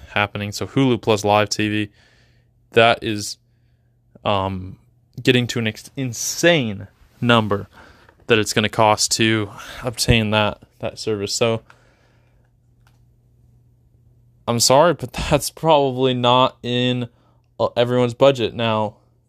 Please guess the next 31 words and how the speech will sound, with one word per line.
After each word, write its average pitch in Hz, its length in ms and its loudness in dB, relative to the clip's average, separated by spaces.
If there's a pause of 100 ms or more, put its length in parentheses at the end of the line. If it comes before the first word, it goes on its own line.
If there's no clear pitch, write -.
(140)
the 117 500 -4 (640)
top 135 320 2
tier 135 520 0 (340)
with, 123 420 -4
with 120 240 -10
no 120 180 0
ads, 113 500 0
that 120 180 0
is, 104 340 -4 (1120)
um, 107 280 -2
nearing 147 260 -2
almost 120 400 -4
a 113 40 -6
hundred 113 200 -4
dollars 110 320 2
a - 20 -6
month, 113 500 -4
pretty 123 360 -6
much 117 360 -6
what 110 200 -8
people 117 320 -8
would 104 100 -8
be 104 80 -8
paying 107 400 -6
for, 92 380 -6
uh, - 160 -8
cable 117 320 0
television 110 640 0
back, 104 340 -6
uh, 98 140 -8
when, 101 300 -12